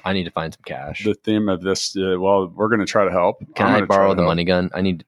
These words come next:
Speaker 1: I
Speaker 2: You
Speaker 1: need
Speaker 2: cannot
Speaker 1: to
Speaker 2: fire the money gun unless you win mixtape.
Speaker 1: <sighs>
Speaker 2: All right.
Speaker 1: I need some money, though.
Speaker 2: I know you do. We all do.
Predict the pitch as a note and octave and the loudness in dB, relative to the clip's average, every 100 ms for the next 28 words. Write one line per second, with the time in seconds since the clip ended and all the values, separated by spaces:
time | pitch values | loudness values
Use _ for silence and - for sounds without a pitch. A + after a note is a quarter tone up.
0 | - - F#2 F#2 G2+ A2 E2+ D#2 F2+ A2 | -4 0 2 2 4 4 2 0 2 4
1 | A#2 A#2 A2 G#2+ G2+ G2+ G2+ G2 F#2+ - | 2 0 0 0 -2 -2 -2 -2 -2 -4
2 | F2+ F2+ F2+ E2+ - E2+ D#2+ _ _ _ | -4 -2 -2 -4 -4 -4 -6 _ _ _
3 | _ - - - - - E2+ F2+ E2 C#2+ | _ -20 -16 -18 -20 -16 -6 -2 -2 -4
4 | G2+ G#2 G2 D#2 B1+ G2+ - - _ F#2+ | -2 0 0 -6 -14 -16 -18 -20 _ -2
5 | F#2+ F2+ F2+ F2 F#2 F2+ G2 F#2 F2 | 0 2 0 0 2 4 4 2 0